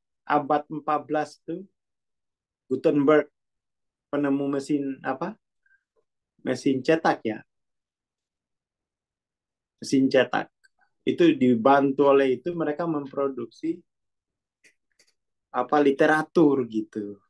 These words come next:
Lah kita malah bahasa daerahnya hilang, mati. Akhirnya nggak ada literatur yang diproduksi. Gitu kok mau dua ribu empat puluh lima generasi emas.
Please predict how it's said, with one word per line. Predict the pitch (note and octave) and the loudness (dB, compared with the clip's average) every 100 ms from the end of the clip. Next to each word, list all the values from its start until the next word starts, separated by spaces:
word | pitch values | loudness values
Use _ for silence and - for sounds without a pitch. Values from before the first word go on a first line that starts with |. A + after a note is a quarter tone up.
| _ _ _ _ _ _ _ _ _ _ _ _ _ _ _ _ _ - | _ _ _ _ _ _ _ _ _ _ _ _ _ _ _ _ _ 2
Lah | C#3+ | 2
kita | D3+ D#3+ A#3+ | 4 2 4
malah | G3 E3+ D#3+ | 4 4 2
bahasa | D#3 D#3 E3 E3+ | 0 -2 -2 -4
daerahnya | F3 E3+ E3 G#3+ | -2 0 0 -2
hilang, | G#3 A#3+ G3+ F#3 | -6 -6 -8 -8
mati. | G#3 G#3+ - E3+ E3 _ - | -10 -10 -10 -12 -12 _ -4
Akhirnya | D#3 E3+ A3+ A3 | 2 6 6 4
nggak | F3 G3 | 2 4
ada | |
literatur | A3+ A3+ A#3 A3+ B3 A3+ | 2 2 0 -2 -2 -2
yang | G3+ | -2
diproduksi. | G3 F#3 F3+ D#3+ D3+ C3+ A2+ _ _ _ - | -4 -4 -4 -4 -8 -12 -14 _ _ _ 2
Gitu | G3 G3+ A3+ | 4 4 4
kok | A3+ G3 | 6 6
mau | F#3 F#3 | 4 4
dua | F#3 F#3 | 6 6
ribu | E3 D#3+ F#3+ | 4 2 -2
empat | F#3+ - - | -4 -4 -4
puluh | - F3+ E3+ | -4 0 0
lima | E3+ F#3+ | 0 0
generasi | E3 E3 E3 E3 E3+ E3+ | -2 -2 -2 -2 -2 -6
emas. | E3 E3+ D#3+ - | -4 -6 -10 -16